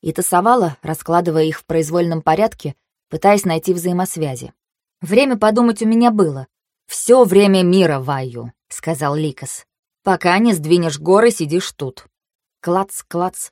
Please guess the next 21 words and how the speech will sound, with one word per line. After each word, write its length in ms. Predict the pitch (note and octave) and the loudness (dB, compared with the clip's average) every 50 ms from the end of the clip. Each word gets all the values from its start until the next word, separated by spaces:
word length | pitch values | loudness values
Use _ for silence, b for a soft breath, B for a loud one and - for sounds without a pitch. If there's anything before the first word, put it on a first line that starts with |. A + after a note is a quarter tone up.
| _ _ _ _ _ _ _ _ _ _ - | _ _ _ _ _ _ _ _ _ _ -6
Волосы 380 | D#3+ F3+ F#3+ F#3 E3 - D#3 | -2 0 0 0 -2 -4 -8
трепал 380 | - E3+ E3+ E3 - E3+ E3+ E3 | -6 -4 -4 -2 0 0 0 2
ветер, 400 | D#3+ F#3 G#3 G3+ - D#3 C#3+ - _ _ _ _ _ _ _ | 2 2 0 0 -2 -6 -8 -8 _ _ _ _ _ _ _
гладкие 500 | - E3+ F#3 G#3+ A#3+ A#3+ - - G#3 G3 | -4 0 2 2 2 2 0 -2 -2 0
голыши 360 | F#3+ F#3+ F#3+ G3 F#3+ - - A#3 | 2 2 2 2 2 0 -2 -2
перекатывались 720 | - F#3+ F3+ - - F#3 F3 - F3+ F3 E3+ E3+ - - | 0 0 0 0 0 -2 -2 -2 -2 -2 -2 -2 -4 -6
в 20 | _ | _
пальцах, 520 | - G#3+ A3+ A3+ G#3 - - C#3 - _ _ _ _ _ _ _ _ _ | 0 0 0 0 -2 -6 -12 -14 -14 _ _ _ _ _ _ _ _ _
горные 440 | - D3 - G3 G3+ F#3 F#3 F3+ F3 | -4 0 2 2 4 4 2 2 0
хребты 440 | - - F3+ E3+ - - - G#3 A3 | 0 0 -2 -2 -2 -2 -4 -4 -2
чернели 500 | G#3 - F3 E3 D#3+ E3 E3+ F#3+ F#3 E3+ | -2 -2 -4 -2 -2 -2 0 0 0 0
неровной 480 | E3+ E3+ E3 D#3+ E3+ F3 E3+ F3 E3 | 0 0 2 2 0 0 0 -2 -4
линией 360 | D#3 D3+ D#3+ D#3+ E3 D#3+ D#3+ D3+ | -2 -2 -2 -2 -2 -2 -4 -4
вдали. 460 | D3 C3+ D#3 D3+ D3 C3+ B2+ A#2+ - _ _ _ _ _ _ _ - | -4 -4 -4 -2 -2 -4 -6 -10 -12 _ _ _ _ _ _ _ -4
И 160 | G#3 A3 A#3 | 0 4 4
не 180 | A#3 A#3+ A#3+ A3 | 6 6 6 4
сдвигались, 800 | F#3 F3 F3+ F#3 G3 F3 D#3+ F#3 F3+ G3 G3+ A3 A3+ G#3+ - - | 2 0 0 0 2 2 4 4 4 4 4 2 0 -2 -4 -8
стоя 520 | - - - _ - D#3+ E3 E3+ E3+ E3+ | -12 -12 -10 _ 0 0 2 2 0 0
насмерть. 720 | E3+ D3+ D3 C#3 C3+ - - - C3 A#2+ - - - - - _ _ _ _ _ _ _ _ _ _ _ _ | -2 -2 -4 -4 -6 -8 -8 -10 -10 -10 -10 -14 -18 -20 -20 _ _ _ _ _ _ _ _ _ _ _ _
Я 260 | - D#3+ D3+ F3+ F3+ | -12 -6 -2 -2 -2
щурилась, 680 | E3+ - - - A#3+ B3+ A#3 G3+ E3 D#3 D3+ - - - | -2 -2 -4 -4 -2 0 0 0 0 -2 -4 -8 -12 -16